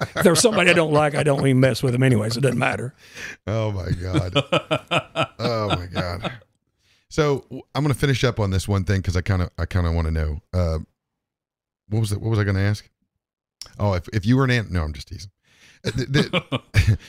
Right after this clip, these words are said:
Speaker 2: <laughs> looking back on it now, uh, a-, a-, at all, a-, a-, again,
Speaker 1: I can,
Speaker 2: may-,
Speaker 1: I can
Speaker 2: may-,
Speaker 1: help
Speaker 2: maybe,
Speaker 1: you.
Speaker 2: may-,
Speaker 1: Look, let,
Speaker 2: maybe,
Speaker 1: let,
Speaker 2: maybe you don't.
Speaker 1: let me help you.
Speaker 2: Okay.
Speaker 1: I know what you're gonna ask. Do I,
Speaker 2: Okay.
Speaker 1: do I regret walking
Speaker 2: No,
Speaker 1: the job?
Speaker 2: no, not regret, but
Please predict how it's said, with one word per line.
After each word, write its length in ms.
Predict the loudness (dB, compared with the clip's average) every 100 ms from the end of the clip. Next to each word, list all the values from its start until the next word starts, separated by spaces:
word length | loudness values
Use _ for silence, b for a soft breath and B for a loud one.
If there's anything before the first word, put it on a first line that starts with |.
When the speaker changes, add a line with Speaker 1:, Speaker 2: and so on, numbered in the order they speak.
| b
Speaker 2:
<laughs> 220 | b -2
looking 340 | -2 0 0
back 220 | 0 0
on 100 | -4
it 80 | -4
now, 440 | 0 0 0 -4 -10 _ -4
uh, 280 | -2 -2 -6 -12 -14
a-, 40 |
a-, 300 | -8 -6 -2
at 80 | 0
all, 340 | 0 -2 -6 -6
a-, 120 | -8
a-, 260 | -8 -14 -6
again, 500 | 0 2 2 -2 -8 _ _ _ _ _ _ -2
Speaker 1:
I 100 | 2
can, 120 | 2
Speaker 2:
may-, 40 | 4
Speaker 1:
I 120 | 4
can 80 | 6
Speaker 2:
may-, 60 |
Speaker 1:
help 180 | 4 4
Speaker 2:
maybe, 100 | 0
Speaker 1:
you. 60 | 0
Speaker 2:
may-, 100 | 4
Speaker 1:
Look, 160 | 4
let, 180 | 6 6
Speaker 2:
maybe, 140 | 6
Speaker 1:
let, 80 | 4
Speaker 2:
maybe 260 | 4 2 4
you 120 | 2
don't. 400 | 2 0 -4 -12 -14 0
Speaker 1:
let 100 | 4
me 80 | 6
help 240 | 4 2
you. 80 | 0
Speaker 2:
Okay. 260 | 0 0 -2 -8 _ _ _ _ _
Speaker 1:
I 80 | 4
know 100 | 4
what 140 | 4
you're 120 | 4 2
gonna 140 | 4
ask. 240 | 0 0
Do 120 | 2 4
I, 40 |
Speaker 2:
Okay. 60 | 4
Speaker 1:
do 100 | 2
I 40 |
regret 480 | 4 2 4 4 2 -2
walking 320 | 0 2 2
Speaker 2:
No, 80 | 4
Speaker 1:
the 80 | 4
job? 100 | 4
Speaker 2:
no, 140 | 2
not 240 | -2 -2
regret, 520 | -2 -2 0 -2 -2 0
but 320 | 0 0